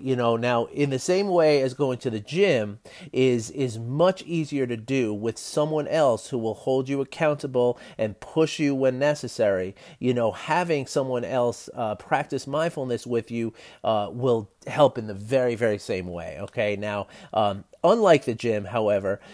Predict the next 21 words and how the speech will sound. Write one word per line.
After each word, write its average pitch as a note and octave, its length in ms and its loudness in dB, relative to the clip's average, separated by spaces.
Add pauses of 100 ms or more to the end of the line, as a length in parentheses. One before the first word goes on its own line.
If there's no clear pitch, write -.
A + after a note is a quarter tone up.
(120)
you B2 100 2
know, A2+ 140 2
mindfulness E3+ 680 0
is C3 160 -4
a A#2 60 2
very C#3+ 440 2
personal E3+ 760 -2
and A#2 180 -4
solitary A2 640 -2
practice. - 680 -6
Now, G#2+ 260 -4 (320)
um, G#2+ 460 0 (160)
you C3 160 0
know, A2 100 -2
so C3 180 0
instead F3 460 4
of E3+ 140 4
kind C#3 260 2
of A#2+ 80 0
having B2+ 320 0
someone B2 480 0